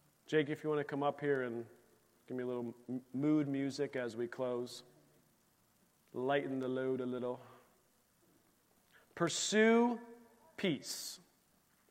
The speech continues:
Hebrews twelve fourteen says this,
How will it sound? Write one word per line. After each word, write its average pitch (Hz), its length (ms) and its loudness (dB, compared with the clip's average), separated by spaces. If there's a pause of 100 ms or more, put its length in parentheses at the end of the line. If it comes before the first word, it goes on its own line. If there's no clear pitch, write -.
(640)
Hebrews 214 480 8
twelve 220 420 12
fourteen 202 800 6 (580)
says 156 400 6
this, 160 460 8